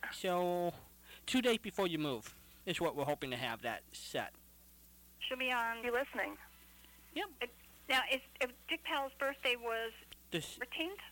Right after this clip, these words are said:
Speaker 2: or the tenth?
Speaker 1: Uh,
Speaker 2: I know she's two days away from it. I think it's the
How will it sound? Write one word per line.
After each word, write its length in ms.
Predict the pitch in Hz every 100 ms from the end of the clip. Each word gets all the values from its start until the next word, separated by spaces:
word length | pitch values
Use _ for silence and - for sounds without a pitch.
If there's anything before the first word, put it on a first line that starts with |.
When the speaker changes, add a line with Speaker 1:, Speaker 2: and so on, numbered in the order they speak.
| - -
Speaker 2:
or 60 |
the 80 | 480
tenth? 320 | - - - - 175
Speaker 1:
Uh, 960 | 185 190 196 196 196 196 196 202 196 - - - - 240
Speaker 2:
I 100 | 269
know 140 | 277 -
she's 100 | 330 -
two 120 | 277
days 220 | 285 262 254
away 260 | 247 233 -
from 140 | 285
it. 100 | 220
I 80 | 220
think 240 | 226 330 -
it's 120 |
the 80 | -